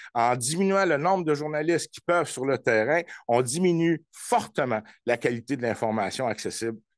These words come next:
au Canada. Et ça, ça veut dire qu'on affecte fortement, euh, la démocratie canadienne. Et donc, dans ce sens-là, c'est quoi la limite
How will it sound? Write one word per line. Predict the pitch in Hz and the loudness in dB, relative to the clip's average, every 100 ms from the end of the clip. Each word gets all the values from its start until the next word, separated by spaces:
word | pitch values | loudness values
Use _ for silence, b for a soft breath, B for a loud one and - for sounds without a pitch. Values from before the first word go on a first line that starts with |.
| - | -4
au | 104 | -2
Canada. | 98 117 101 95 110 - B 123 | 0 0 -2 -2 -2 -4 B -2
Et | |
ça, | 110 180 | 2 2
ça | 135 | 2
veut | 117 107 | 0 0
dire | 113 127 | 0 0
qu'on | 110 107 | 0 0
affecte | 101 - 131 - _ _ _ _ _ _ - | -2 -2 -4 -4 _ _ _ _ _ _ 0
fortement, | 180 - 135 110 110 - B B B 95 | 0 2 -2 -2 -4 -8 B B B 0
euh, | 101 | 0
la | 110 113 | 2 2
démocratie | 113 104 - 101 - | 2 0 -2 -4 -4
canadienne. | 101 92 90 76 _ - B B | -6 -6 -8 -12 _ -20 B B
Et | 117 | 0
donc, | 123 127 117 | 2 0 2
dans | 160 165 | 2 2
ce | - | 0
sens-là, | 127 104 - 175 190 B B | 0 0 0 0 0 B B
c'est | - 131 | -4 -2
quoi | 208 214 | 2 4
la | 139 | 4
limite | 117 123 165 170 | 2 0 2 0